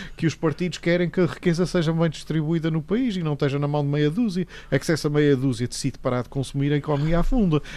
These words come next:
Enquanto se, num, como por exemplo era a teoria de Thatcher, do, do, do capitalismo, eh, democrático e popular, se houver muitos pequenos capitalistas e muitas pequenas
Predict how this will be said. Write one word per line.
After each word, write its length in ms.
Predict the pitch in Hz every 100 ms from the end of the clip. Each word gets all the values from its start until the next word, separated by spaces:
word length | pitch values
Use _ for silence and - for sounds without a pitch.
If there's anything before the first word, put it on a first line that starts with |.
| -
Enquanto 460 | 147 - 180 156 120
se, 200 | - 190
num, 760 | 165 127 135 127 127 120 110 98
como 200 | 120 110
por 120 | 113
exemplo 240 | 110 135
era 80 | 131
a 40 | 113
teoria 320 | 113 113 110
de 120 | 101
Thatcher, 420 | - 180 - 143
do, 180 | 120 117
do, 220 | 110 110
do 140 | 107 107
capitalismo, 720 | 131 - 120 123 113 110 104 - - - -
eh, 360 | 110 107 104 110
democrático 580 | 110 107 127 113 - 110
e 60 |
popular, 600 | 101 - - 117 117 123 117
se 120 | -
houver 360 | 131 135 135
muitos 380 | 123 165 185 -
pequenos 300 | - 151 131
capitalistas 720 | - 127 - 139 143 120 117
e 80 | 113
muitas 380 | 127 175 156 139
pequenas 460 | - - 135 123